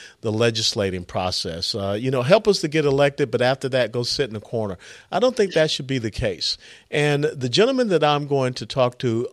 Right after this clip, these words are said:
also does not believe that that should be the case, that this whole thing about debt and deficit spending and balancing the budget, it really is not that hard, especially when you have to do it yourself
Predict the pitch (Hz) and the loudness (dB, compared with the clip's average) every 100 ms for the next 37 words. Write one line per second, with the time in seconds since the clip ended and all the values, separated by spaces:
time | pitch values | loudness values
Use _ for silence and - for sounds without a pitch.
0 | - 151 214 - 120 107 113 110 113 104 | -2 2 4 4 2 2 0 0 -2 -2
1 | 113 107 107 101 87 107 98 - 98 104 | -2 -2 -2 -4 -4 -4 -2 -8 -6 -6
2 | 98 123 101 101 - 120 117 - - - | -6 -4 -4 -4 -2 0 0 -6 -20 -20
3 | _ _ _ 165 170 - 269 302 247 233 | _ _ _ 2 2 4 2 2 0 0
4 | 196 156 170 170 - _ _ _ - 98 | 2 4 4 4 -2 _ _ _ -18 -2
5 | 120 123 135 - _ - 87 82 117 120 | 4 6 6 0 _ -14 -12 0 2 2
6 | 135 - 131 117 - 131 120 117 117 120 | -2 -4 -4 -4 -2 2 2 0 -2 -2
7 | 107 90 82 113 123 131 127 117 110 123 | -4 -8 -2 0 0 0 -4 -6 0 0
8 | 120 123 - 143 - 131 196 240 226 147 | 2 -4 -8 -12 -8 2 2 2 0 -2
9 | 135 120 135 127 131 113 - 131 117 98 | -2 -4 -4 -4 -4 -4 -2 0 0 0
10 | 101 - 254 - 107 110 - - - _ | -4 -2 -2 -2 -2 -4 -8 -20 -20 _
11 | - 131 233 185 143 127 113 131 113 113 | -4 0 2 2 2 -2 0 0 0 -2
12 | - 190 170 139 | -2 -2 -2 -4